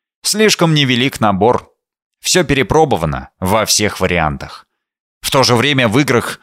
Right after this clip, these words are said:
всегда есть что-то новое, как вон в «Дорожном патруле». И разбиваются всё круче,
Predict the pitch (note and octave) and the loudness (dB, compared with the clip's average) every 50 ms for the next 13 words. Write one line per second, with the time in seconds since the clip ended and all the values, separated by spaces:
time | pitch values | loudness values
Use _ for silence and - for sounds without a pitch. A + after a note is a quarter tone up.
0 | _ _ _ - - - A#2 F#2+ G#2+ C3+ C#3 C3+ B2+ A2+ - - - - - - | _ _ _ -6 -4 -4 -2 0 0 2 2 2 2 0 0 0 0 0 0 0
1 | C3 A#2+ - B2+ C3+ C#3+ D3+ E3+ E3+ D#3 C3+ G2 F2+ D#2+ D2 C#2+ C#2+ C2+ - - | 0 0 2 2 4 4 4 4 4 4 4 4 2 0 2 0 -4 -6 -4 -2
2 | A#2 A#2+ A#2 - A#2+ C#3+ C#3 G#2 D#2+ D#2 D#2 E2+ A#2 B2 B2 A#2 F#2 D#2+ G2+ F#2+ | -2 -2 -2 -2 -2 0 0 0 0 -2 -4 -2 0 2 2 2 2 2 2 0
3 | F2 - - A#2 C3+ C3 G#2+ D#2+ C2 - _ _ - _ _ _ _ _ F#3+ B3 | 0 0 -2 0 0 0 0 -2 -4 -6 _ _ -20 _ _ _ _ _ -2 0
4 | A#3 G#3 D3 A2 C3 A#2+ G#2 A2 B2 C3 C3 C3 - - A#2+ - - - A#2+ G#2 | 2 0 0 2 2 2 4 4 4 4 2 2 2 0 0 0 2 2 2 0
5 | - - A#2+ G#2+ - - G2 F#2 | 0 -2 -2 -2 0 0 0 0